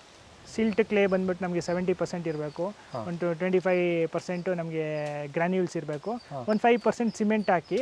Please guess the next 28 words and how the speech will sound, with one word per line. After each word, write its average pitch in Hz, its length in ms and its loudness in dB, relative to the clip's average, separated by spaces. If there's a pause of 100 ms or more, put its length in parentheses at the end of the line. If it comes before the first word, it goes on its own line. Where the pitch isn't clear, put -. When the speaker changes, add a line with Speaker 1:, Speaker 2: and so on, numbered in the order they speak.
(140)
Speaker 1:
ನಾವು 214 240 4
ಅದನ್ನ 202 260 4 (680)
ಟೆನ್ 226 240 4
ಟನ್ 226 320 4 (320)
ಕ್ರಷಿಂಗ್ 208 400 -2
ಕೆಪಾಸಿಟಿಲಿ 185 580 2
ಕಂಪ್ರೆಸ್ 190 460 0
ಮಾಡಿದಾಗ 151 300 -2 (140)
ನಮ್ದು 190 260 0
ಒಂದು 185 140 2
ಇಟ್ಕೆ 180 220 2
ಫಾರ್ಮ್ 156 220 -2
ಆಗುತ್ತೆ. - 560 -14 (140)
So 196 100 4
ಇದು 190 180 6
ನಮ್ದು 175 280 2
ಇಟ್ಕೆ 170 320 0
ನಾವು 170 200 2
ಇಲ್ಲಿ 160 180 -2
ಮಾಡಿಸಿ 165 380 -2
ಇಟ್ಕೊಂಡಿದ್ದೀವಿ. 147 560 -8 (720)
Speaker 2:
ಓಕೆ. 123 460 0 (220)
ಈಗ 190 200 6
ನೀವು 208 320 8
ತೆಗ್ಸಿದ 185 320 4
ಮಣ್ಣಲ್ಲಿ 190 300 6
ಅವೆಲ್ಲ 185 240 10
ಇತ್ತು, 156 300 4